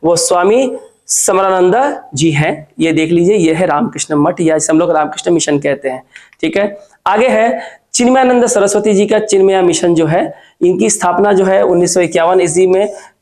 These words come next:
चिन्मयानंद सरस्वती के द्वारा की गई थी और ये एक spiritual organization है। रामकृष्ण मिशन भी एक हिंदू philosophy और एक spiritual organization है जो लोगों को हिंदू धर्म और अध्यात्म से जोड़ने का काम करता है। वो काम भी चिन्मयानंद सरस्वती जी भी करते हैं।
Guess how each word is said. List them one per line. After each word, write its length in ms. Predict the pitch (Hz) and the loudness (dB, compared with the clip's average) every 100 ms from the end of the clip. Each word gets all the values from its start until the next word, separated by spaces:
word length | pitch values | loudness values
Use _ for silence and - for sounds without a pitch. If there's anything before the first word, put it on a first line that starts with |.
| - | -4
चिन्मयानंद 500 | - 214 208 196 190 | 0 2 2 2 2
सरस्वती 460 | 196 - 175 185 | 0 -2 -2 0
के 80 | 185 | 0
द्वारा 200 | 170 170 | 2 0
की 160 | 165 170 | 0 0
गई 160 | 180 | 0
थी 180 | 180 269 | 0 0
और 200 | 240 196 | 0 2
ये 80 | 185 | 2
एक 180 | 190 190 | 2 -2
spiritual 480 | - 190 190 214 | -2 -4 0 0
organization 640 | 202 170 160 156 147 143 143 | 2 0 0 0 0 0 -4
है। 200 | 147 - - - - | -6 -12 -18 -10 -2
रामकृष्ण 440 | 185 214 208 220 | 0 0 0 2
मिशन 320 | 208 196 220 | 2 2 2
भी 120 | 202 | 2
एक 80 | 208 | 2
हिंदू 300 | 170 175 185 | 2 0 0
philosophy 560 | 196 180 180 185 185 196 | 0 0 0 -2 0 0
और 120 | 180 | 2
एक 180 | 170 170 | 0 -2
spiritual 420 | - 190 185 202 | -2 -4 -2 0
organization 460 | 175 170 165 165 175 | 2 2 0 0 0
है 120 | 190 | 0
जो 140 | 180 | 0
लोगों 300 | 165 156 175 | 0 2 0
को 240 | 190 190 190 - - - - | 0 0 -2 -8 -18 -18 -6
हिंदू 280 | 233 247 247 | 0 2 2
धर्म 400 | 196 180 202 214 - - - | 2 0 0 0 -4 -10 -4
और 220 | 170 170 | 0 2
अध्यात्म 520 | 170 170 - 214 220 214 | 2 0 0 0 0 0
से 140 | 214 | 0
जोड़ने 400 | 170 165 170 165 | 0 2 2 0
का 100 | 160 | -2
काम 120 | 160 | -2
करता 240 | 156 160 220 | -2 -2 -2
है। 60 | |
वो 140 | 185 185 | 0 0
काम 280 | 180 165 | 0 0
भी 220 | 170 269 277 - - | 2 0 -4 -14 -10
चिन्मयानंद 880 | - 185 180 175 175 - 143 160 160 | -2 2 2 2 0 -2 0 0 0
सरस्वती 360 | 165 156 156 160 | -2 -4 -4 -2
जी 140 | 151 | 0
भी 100 | 180 | -2
करते 280 | 180 131 131 | -4 -8 -8
हैं। 280 | 127 127 | -10 -12